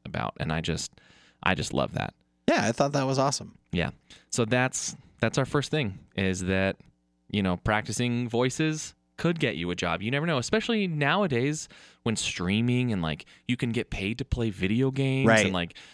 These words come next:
Speaker 1: be something as B S as an Instagram influencer. You know what I
Speaker 2: Right.
Speaker 1: mean? Like, you can make money doing anything.
Speaker 2: Well, this stuff never existed ten, fifteen years
Speaker 1: No,
Speaker 2: ago,
Speaker 1: even
Speaker 2: even,
Speaker 1: ten years
Speaker 2: you know?
Speaker 1: ago.
Speaker 2: Yeah,
Speaker 1: It was
Speaker 2: I
Speaker 1: not a
Speaker 2: mean,
Speaker 1: thing.
Speaker 2: this wasn't a
Speaker 1: This,
Speaker 2: thing.
Speaker 1: this all, this whole, I mean, there's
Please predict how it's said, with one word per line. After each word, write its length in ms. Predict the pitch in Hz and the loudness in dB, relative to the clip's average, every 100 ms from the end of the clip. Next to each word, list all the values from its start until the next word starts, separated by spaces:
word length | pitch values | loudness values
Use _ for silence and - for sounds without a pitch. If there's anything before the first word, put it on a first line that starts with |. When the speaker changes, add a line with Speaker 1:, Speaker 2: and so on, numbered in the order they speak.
| - - | -8 -2
Speaker 1:
be 140 | 117 | 0
something 360 | - 135 143 120 | 0 0 0 0
as 100 | 101 | -2
B 320 | 90 101 110 | 0 2 2
S 220 | 107 127 | 2 0
as 100 | 117 | 0
an 100 | 95 | 0
Instagram 680 | - 92 92 117 110 107 107 - | 0 -2 0 -2 0 0 0 -2
influencer. 720 | 87 95 151 151 156 170 170 | -2 0 0 2 2 2 2
You 100 | 196 | 4
know 100 | 240 | 6
what 120 | 220 | 8
I 60 | - | 8
Speaker 2:
Right. 100 | 220 | 8
Speaker 1:
mean? 120 | 233 | 4
Like, 240 | 180 151 | 2 0
you 280 | 147 185 269 | 2 4 4
can 220 | - 233 | 4 2
make 160 | 196 170 | 2 2
money 300 | 139 139 143 | 0 2 0
doing 260 | 117 101 - | 0 0 0
anything. 400 | 95 95 - - | 0 0 -2 0
Speaker 2:
Well, 120 | 147 | 4
this 160 | 160 185 | 4 4
stuff 240 | 175 151 | 4 4
never 260 | 147 123 110 | 4 4 2
existed 600 | 104 113 123 - 95 87 - _ _ _ _ | 2 2 2 2 -2 -4 -16 _ _ _ _
ten, 400 | - 101 92 90 | -2 0 -2 -8
fifteen 440 | - 95 - 98 | -10 -12 -6 0
years 80 | 120 | 6
Speaker 1:
No, 240 | 202 208 95 | 8 6 4
Speaker 2:
ago, 100 | 98 | 2
Speaker 1:
even 60 | |
Speaker 2:
even, 180 | 214 196 | 2 2
Speaker 1:
ten 220 | - 220 | 2 4
years 180 | 269 139 | 4 4
Speaker 2:
you 60 | 208 | 2
know? 80 | 85 | 0
Speaker 1:
ago. 160 | - - | -2 0
Speaker 2:
Yeah, 260 | 120 123 170 | 4 6 6
Speaker 1:
It 40 | |
was 80 | - | 6
Speaker 2:
I 20 | |
Speaker 1:
not 220 | 113 196 | 8 6
a 40 | 202 | 6
Speaker 2:
mean, 60 | |
Speaker 1:
thing. 280 | - 320 - - 123 117 - | 2 0 -2 -10 -18 -18 -16
Speaker 2:
this 260 | - 113 - | 0 0 4
wasn't 300 | 127 117 101 | 2 4 0
a 60 | 92 | 0
Speaker 1:
This, 120 | - | 0
Speaker 2:
thing. 300 | 117 90 107 | 0 -2 -4
Speaker 1:
this 240 | 127 185 - _ | -2 -2 -2 _
all, 360 | 131 165 196 156 | 0 2 2 0
this 220 | 175 - | -4 -4
whole, 600 | - 180 196 220 226 214 - | -4 0 0 0 -2 -4 -6
I 100 | 143 | -4
mean, 160 | 147 | -2
there's 260 | 156 147 | -2 -2